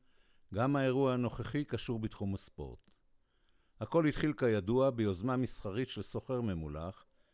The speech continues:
שהבין שנבחרת ארגנטינה נמצאת בקשיים, ויחד עם מנהליה החליטו לעשות סיבוב על הקהל הישראלי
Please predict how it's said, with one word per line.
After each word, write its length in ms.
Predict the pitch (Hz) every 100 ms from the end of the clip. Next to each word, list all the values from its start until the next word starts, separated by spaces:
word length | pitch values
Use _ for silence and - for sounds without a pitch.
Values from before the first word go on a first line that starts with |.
| _ _ -
שהבין 380 | - 104 110 147
שנבחרת 560 | - 113 - 135 127
ארגנטינה 480 | 117 101 104 139 135
נמצאת 340 | 117 113 123
בקשיים, 680 | 107 104 - 87 98 120 139 - _ _ _ _ _
ויחד 380 | 95 117 123 131
עם 120 | 123
מנהליה 540 | 123 113 107 107 131 135
החליטו 320 | - 127 135
לעשות 360 | 113 - 131 -
סיבוב 400 | 123 101 127 113
על 100 | 101
הקהל 320 | - 107 104
הישראלי 720 | 92 - 92 90 104 127